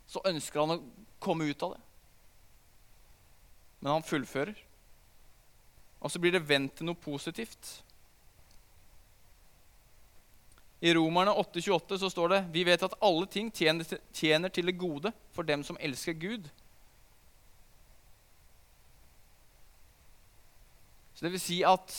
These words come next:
alt det onde og det vonde som kanskje du opplever nå, det kan bli vendt til noe godt.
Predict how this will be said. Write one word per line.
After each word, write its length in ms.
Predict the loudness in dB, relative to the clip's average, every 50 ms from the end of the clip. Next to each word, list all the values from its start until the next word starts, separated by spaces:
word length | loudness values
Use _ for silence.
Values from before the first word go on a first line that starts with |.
| -10 -4 0
alt 220 | 0 0 0 2 0 0
det 100 | 0 0
onde 460 | -2 -4 -4 -4 -4 -2 0 0 0 -2 -4 -10
og 80 | -6 -4
det 100 | -4 -2 -2
vonde 400 | -2 -2 -2 -4 -4 -2 0 0 0 -2 -4 -16 -20 -20 -20 -20 -20 -20 -20 -20 -20 -20 -14
som 160 | -12 -8 -6
kanskje 240 | -4 -4 -4 -4 -4
du 60 | -4
opplever 480 | -4 -4 -6 -4 -2 -2 0 0 0 -2
nå, 140 | -2 -4 -6 -10 -16 -20 -18 -10 -10
det 80 | -10 -8
kan 200 | -6 -6 -6 -4
bli 100 | -2 -4
vendt 380 | -2 0 0 0 -2 -2 -8 -10
til 160 | -8 -6 -6 -4
noe 220 | -4 -2 -4 -4
godt. 360 | -4 -6 -10 -12 -18 -18 -16